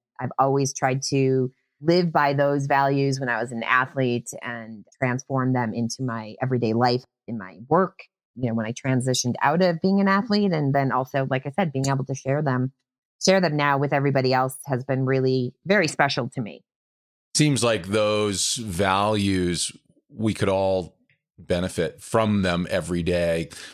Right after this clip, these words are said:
Speaker 2: especially considering what is happening in the world around us and what is happening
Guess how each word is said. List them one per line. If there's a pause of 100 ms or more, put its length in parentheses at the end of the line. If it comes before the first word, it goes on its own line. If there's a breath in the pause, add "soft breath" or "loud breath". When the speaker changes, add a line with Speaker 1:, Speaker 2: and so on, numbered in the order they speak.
Speaker 2:
especially
considering
what (520 loud breath)
is
happening
in
the
world
around
us
and
what
is
happening